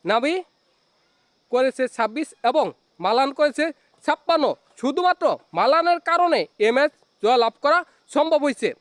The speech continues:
মালান যেভাবে খেলেছে, যে অসাধারণ খেলেছে, যে দুর্দান্ত খেলেছে, just এটা কোনোভাবেই প্রকাশ করা যাবে না। এটা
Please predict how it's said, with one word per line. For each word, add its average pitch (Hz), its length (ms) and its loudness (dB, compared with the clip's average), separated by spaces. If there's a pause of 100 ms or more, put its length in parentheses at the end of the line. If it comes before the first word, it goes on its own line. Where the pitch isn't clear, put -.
(140)
মালান 240 280 2 (240)
যেভাবে 320 360 0
খেলেছে, 254 280 -4 (420)
যে 247 140 2 (340)
অসাধারণ 269 540 -4
খেলেছে, 240 260 -4 (220)
যে 285 80 2 (160)
দুর্দান্ত 320 360 -2 (100)
খেলেছে, 269 300 -2 (380)
just 226 340 -2 (480)
এটা 208 220 0 (760)
কোনোভাবেই 254 600 2 (1200)
প্রকাশ 240 280 -2 (140)
করা 254 160 2 (160)
যাবে 202 240 0
না। 131 60 -6 (760)
এটা 190 260 -2